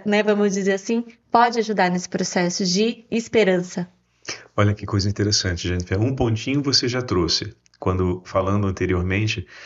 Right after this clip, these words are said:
Speaker 2: você disse, "Nossa, a gente tá sempre pronto a criticar, né?"
Speaker 1: Sim.
Speaker 2: Então, é, esse, essa já seria uma, uma mudança,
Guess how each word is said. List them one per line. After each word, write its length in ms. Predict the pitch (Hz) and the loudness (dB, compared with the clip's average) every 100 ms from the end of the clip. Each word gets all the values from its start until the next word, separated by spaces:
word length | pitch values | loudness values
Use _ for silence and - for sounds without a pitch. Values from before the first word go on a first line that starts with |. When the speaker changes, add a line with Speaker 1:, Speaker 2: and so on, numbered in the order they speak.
| - - - 92 | -20 -20 -6 -2
Speaker 2:
você 200 | 90 98 | 0 0
disse, 300 | 90 85 95 | 0 0 2
"Nossa, 360 | 113 139 - | 0 0 0
a 20 | |
gente 340 | 92 107 113 110 | -2 -2 -2 -2
tá 500 | 113 113 107 104 - 107 | 0 2 2 0 -4 -4
sempre 380 | - - 131 135 | 0 0 0 -2
pronto 420 | - 110 139 151 | -2 0 0 0
a 40 | 101 | -2
criticar, 640 | - 98 98 - 107 98 | -2 -2 -2 0 0 2
né?" 240 | 90 110 - | 0 -2 -2
Speaker 1:
Sim. 580 | - 214 208 208 214 - _ | -2 0 0 -2 -4 -10 _
Speaker 2:
Então, 440 | 98 - 117 117 113 | -6 0 2 2 0
é, 180 | 110 - | 0 2
esse, 320 | 117 165 - | 4 4 2
essa 300 | 117 165 - | 2 2 0
já 100 | 123 | 0
seria 300 | 120 110 110 | 2 2 0
uma, 240 | 120 110 107 | 2 0 0
uma 180 | 98 101 | 0 0
mudança, 760 | 98 92 117 147 - 90 85 | 0 2 0 0 0 -2 -6